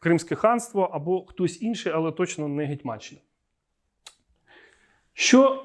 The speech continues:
почало відбуватися далі? Ну, зрозуміло, що, е, для того, щоб себе тут закорінити, треба було освоювати цю територію,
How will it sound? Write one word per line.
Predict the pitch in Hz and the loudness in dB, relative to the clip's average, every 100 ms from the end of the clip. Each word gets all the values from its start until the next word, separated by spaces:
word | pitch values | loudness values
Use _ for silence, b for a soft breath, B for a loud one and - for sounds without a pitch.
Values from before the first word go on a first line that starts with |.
| - _ - | -18 _ 0
почало | 165 190 214 | 4 4 4
відбуватися | 180 165 180 190 180 - | 2 0 0 0 0 -4
далі? | 156 139 117 131 | 0 0 0 -2
Ну, | 202 240 | 0 0
зрозуміло, | 156 170 180 233 302 233 | 0 0 2 4 4 2
що, | - - 214 202 196 - | 0 0 0 0 -6 -6
е, | 165 170 165 160 160 - _ _ - - - _ _ - | -2 0 0 -2 -4 -16 _ _ -20 -20 -20 _ _ 2
для | 156 | 4
того, | 165 226 | 6 6
щоб | 208 196 160 | 6 2 -2
себе | - 170 190 | -4 0 0
тут | 190 147 | 0 -2
закорінити, | 165 165 208 320 285 202 185 | 0 2 4 4 4 0 -2
треба | 190 214 | -2 -2
було | 180 185 190 196 | -2 -2 -2 -2
освоювати | 196 - 160 208 190 156 151 | -8 -6 0 2 2 2 -4
цю | 131 135 | -10 -10
територію, | 147 135 - 123 - | -8 -8 -10 -16 -16